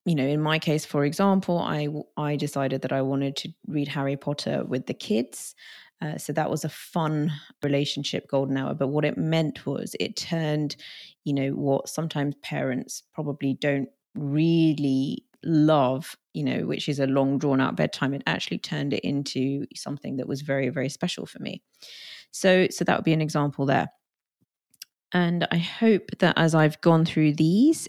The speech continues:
it has triggered some ideas for you. Um, and of course, as part of your own goal setting, you may have very clear ideas already about each of those categories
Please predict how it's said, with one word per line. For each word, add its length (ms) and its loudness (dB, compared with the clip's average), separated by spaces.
it 160 2
has 440 -4
triggered 420 -2
some 240 -4
ideas 720 0
for 140 -8
you. 500 -2
Um, 440 -4
and 220 -2
of 140 -4
course, 640 -2
as 140 -4
part 260 0
of 120 -2
your 200 6
own 220 6
goal 200 4
setting, 380 2
you 160 2
may 160 4
have 220 2
very 300 6
clear 400 2
ideas 480 -2
already 600 0
about 520 -6
each 220 -4
of 60 -6
those 200 -4
categories 640 -8